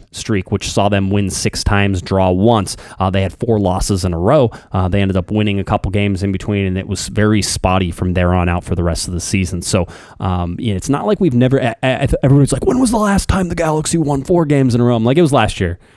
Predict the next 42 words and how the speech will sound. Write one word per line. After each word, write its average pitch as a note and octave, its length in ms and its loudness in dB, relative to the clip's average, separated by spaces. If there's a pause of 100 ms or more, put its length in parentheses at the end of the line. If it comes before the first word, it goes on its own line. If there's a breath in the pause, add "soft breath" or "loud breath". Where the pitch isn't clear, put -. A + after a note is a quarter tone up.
(160 soft breath)
I, D3 560 0
I, C#3 120 4
I - 20 6
know D#3 140 6
you F3 120 6
want D3+ 180 4
it B2+ 60 -2
to C#3 60 2
be, B2 140 4
like, A2 160 4
really, A2+ 260 2
really A#2 360 4
far A#2 280 2
away, A2+ 220 4
but G#3+ 120 4
it C#4+ 40 6
was G#3 100 6
just - 180 2
last E2+ 300 -2
year. F2 140 -2
It B2 60 2
wasn't B2 280 4
even G#2+ 200 2
that G2+ 180 2
far G2 160 2
away, F#2+ 260 2 (340 loud breath)
um, F#2+ 360 0
when, G2 320 0
when G#2 180 0
Zlatan F#2 500 0
was F#2 140 0
there F2+ 200 2
and F2 140 0
the F2+ 100 -2
L F2 100 -2
A F2+ 80 -2
Galaxy F2 360 -2
started F2 380 -2
very E2 240 -4
hot. F2 400 -4 (320 loud breath)
Um, F2 300 -2
but F#2+ 260 -2